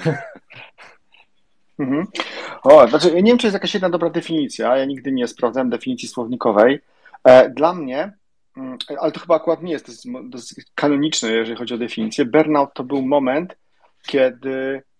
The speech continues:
Speaker 2: praca totalnie przestała sprawiać mi satysfakcję. To był, to był jakby pierwszy efekt, który lawinowo pociągał ze sobą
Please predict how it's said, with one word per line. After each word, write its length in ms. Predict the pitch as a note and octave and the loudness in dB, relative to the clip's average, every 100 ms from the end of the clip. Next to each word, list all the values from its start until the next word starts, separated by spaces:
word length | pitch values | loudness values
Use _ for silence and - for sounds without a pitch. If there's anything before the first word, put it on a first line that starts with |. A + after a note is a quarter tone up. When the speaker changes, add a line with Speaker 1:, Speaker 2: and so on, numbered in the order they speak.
| _ _ | _ _
Speaker 2:
praca 480 | C#3 C#3 - D#3 D#3+ | -4 -4 0 0 0
totalnie 580 | - C#3 D3+ D3+ D3+ | -6 -14 -10 -10 -10
przestała 380 | D3+ - C#3+ C#3 | -14 -14 -8 -8
sprawiać 800 | - _ C#3+ C3 C3 C#3 C#3 - | -10 _ -10 -10 -10 -10 -10 -12
mi 120 | C3 | -14
satysfakcję. 720 | C3 B2+ A#2+ - G#2+ - A2+ - _ _ _ _ | -12 -12 -12 -6 -6 -6 -14 -16 _ _ _ _
To 100 | C3+ | -6
był, 460 | B2+ C#3 C3 C3 - | -2 0 -2 -6 -10
to 80 | B2 | -8
był 300 | B2+ C3 C3 | -2 0 2
jakby 400 | C3 A#2+ A#2 C3 | 2 2 2 -2
pierwszy 440 | - C#3+ - C#3+ | 4 2 4 4
efekt, 280 | D#3 D#3+ - | 4 0 -8
który 180 | C#3+ C3 | -8 -4
lawinowo 420 | B2+ B2+ C#3 C#3 | -4 -4 -10 -12
pociągał 520 | - A#2 C3 B2+ B2 | -16 -12 -8 -8 -10
ze 60 | - | -12
sobą 200 | B2+ | -12